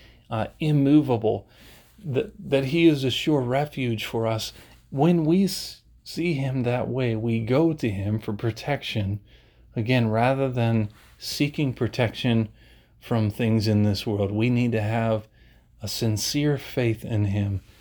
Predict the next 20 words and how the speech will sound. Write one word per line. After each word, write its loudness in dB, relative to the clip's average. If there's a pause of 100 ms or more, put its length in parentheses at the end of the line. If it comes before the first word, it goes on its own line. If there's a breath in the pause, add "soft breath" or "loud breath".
(140 soft breath)
as -2
our 4
protector, -2
just 0
like -2
a 0
child. 0
We 0
also 0
see -2
in 0
children 0 (1500 soft breath)
that -4
they 2
go 6
to 4
their 4
parents -2
for -6
comfort. -4